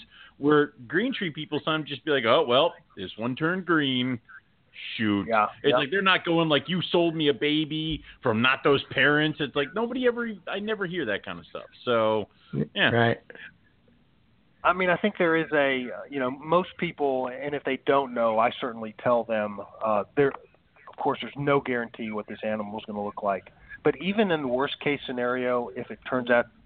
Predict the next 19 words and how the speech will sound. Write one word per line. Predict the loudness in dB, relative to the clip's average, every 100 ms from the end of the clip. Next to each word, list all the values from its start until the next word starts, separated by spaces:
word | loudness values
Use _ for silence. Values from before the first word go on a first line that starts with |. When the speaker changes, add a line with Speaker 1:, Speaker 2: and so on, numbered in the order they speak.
| -16
Speaker 2:
to, | -16 -12 -8
to | -8
be | -8 -2
a | -2 -4 -18 -6
pretty | -2 -2 -2
green | -4 -2 2
animal, | 4 4 2 -2 -4 -8 -20 -20 _ _ _ _ -2
you |
know, | -2
you | -4 -2
still | 0
got | 2 0
great | 0 -4 -4
lineage | -6 -6 -6 -6
in | -8
the | -4
animal, | -2 -2 -4 -6 -6 -12 -18 -8
and | -4 -2 2
Speaker 1:
Mm-hmm. | 2 4 2